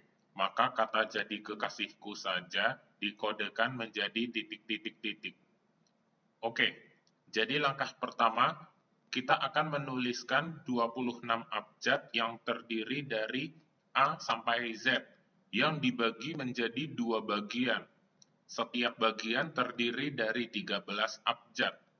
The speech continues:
Bagian pertama, A, B, C, D, E, F, G,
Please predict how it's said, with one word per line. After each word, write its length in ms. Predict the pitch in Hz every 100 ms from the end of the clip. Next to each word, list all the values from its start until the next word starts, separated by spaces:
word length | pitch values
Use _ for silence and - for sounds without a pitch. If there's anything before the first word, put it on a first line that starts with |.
| _ _ _ _ _
Bagian 460 | 101 104 120 113 117
pertama, 640 | 113 - 113 110 120 160 170 - _ _ _ _ _ _ _ _
A, 320 | 117 127 170 - - _ _ _ _ _
B, 320 | 117 127 156 175 - _ _ _ _ _ -
C, 340 | 127 143 175 - _ _ _ _ _
D, 320 | 127 131 151 165 - _ _ _ _ -
E, 160 | 127 131 160 - - _ _ _ _ _
F, 260 | 123 135 - - - _ _ _ _ _ _
G, 320 | 120 120 156